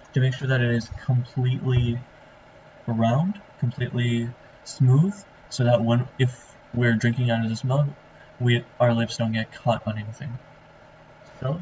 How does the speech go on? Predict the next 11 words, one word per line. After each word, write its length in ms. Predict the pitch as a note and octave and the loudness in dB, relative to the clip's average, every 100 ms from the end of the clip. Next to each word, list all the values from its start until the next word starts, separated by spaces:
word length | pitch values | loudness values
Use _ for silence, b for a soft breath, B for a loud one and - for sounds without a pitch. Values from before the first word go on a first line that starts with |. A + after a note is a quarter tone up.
| C#3+ | 0
now 140 | A#2+ | 2
that 120 | A#2 | 2
we've 140 | A#2 A#2 | -2 -4
confirmed 400 | A#2+ - B2 C3 | -4 -2 0 2
that, 200 | D3+ - - - - - - | 0 -2 -18 -20 -20 -20 -4
you 80 | B2 | -2
have 100 | A2+ | 0
a 40 | |
nice 460 | A#2 A2+ A#2+ C#3 - | 0 2 2 0 -2
coffee 320 | - A#2+ - | -2 0 0
mug 260 | A2+ A#2+ | -4 -4